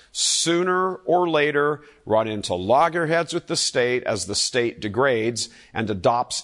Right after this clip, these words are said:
immorality as the official legal status quo. It's happening right now in China, as it happened in England during the reign of Henry and Elizabeth,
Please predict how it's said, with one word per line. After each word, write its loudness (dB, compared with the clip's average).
immorality 0
as -4
the -4
official -2
legal 0
status 0
quo. -2
It's -2
happening 0
right 2
now 0
in -4
China, -2
as -6
it -4
happened -4
in -2
England -2
during -2
the 0
reign 0
of -6
Henry -2
and -4
Elizabeth, -2